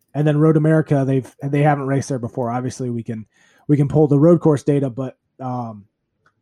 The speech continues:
they still haven't raced at Road America, and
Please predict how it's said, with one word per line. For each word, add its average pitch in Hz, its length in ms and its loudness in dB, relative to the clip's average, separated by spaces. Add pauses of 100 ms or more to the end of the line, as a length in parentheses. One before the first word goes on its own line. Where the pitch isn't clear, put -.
(340)
they 147 140 -2
still 202 220 2
haven't 180 220 0
raced 175 260 0
at 156 60 -4
Road 160 160 2
America, 143 520 -4
and 120 360 -10